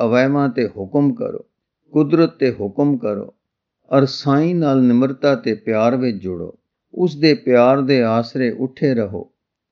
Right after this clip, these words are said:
ਹੰਕਾਰੀ ਨਹੀਂ, ਪਰ ਅੰਤਰ ਆਤਮੇ ਚੜ੍ਹਦੀਆਂ ਕਲਾਂ ਵਿੱਚ ਰਹੋ।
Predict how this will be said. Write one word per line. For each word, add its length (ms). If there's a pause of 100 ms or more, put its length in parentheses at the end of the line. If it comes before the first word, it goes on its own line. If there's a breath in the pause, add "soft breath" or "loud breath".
(180)
ਹੰਕਾਰੀ 600
ਨਹੀਂ, 360 (440)
ਪਰ 200 (160)
ਅੰਤਰ 420 (120)
ਆਤਮੇ 540
ਚੜ੍ਹਦੀਆਂ 600
ਕਲਾਂ 340
ਵਿੱਚ 200
ਰਹੋ। 380